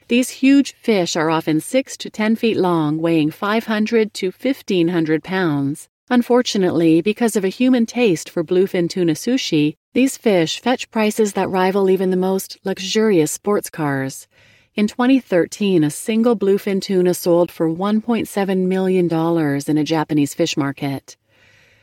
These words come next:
While bluefin tuna's plunge toward extinction is a global issue,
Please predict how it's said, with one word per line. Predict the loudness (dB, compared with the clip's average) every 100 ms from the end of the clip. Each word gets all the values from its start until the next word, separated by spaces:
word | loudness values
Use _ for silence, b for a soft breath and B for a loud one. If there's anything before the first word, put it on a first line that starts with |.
| b
While | 0 0
bluefin | 2 0 2 2 2
tuna's | 2 -2 -4
plunge | -8 -8 -4 -2 -2 -4
toward | -6 -2 -2
extinction | -2 -6 0 0 0 2 2
is | 4 2
a |
global | -2 0 0 0 2
issue, | 0 0 0 0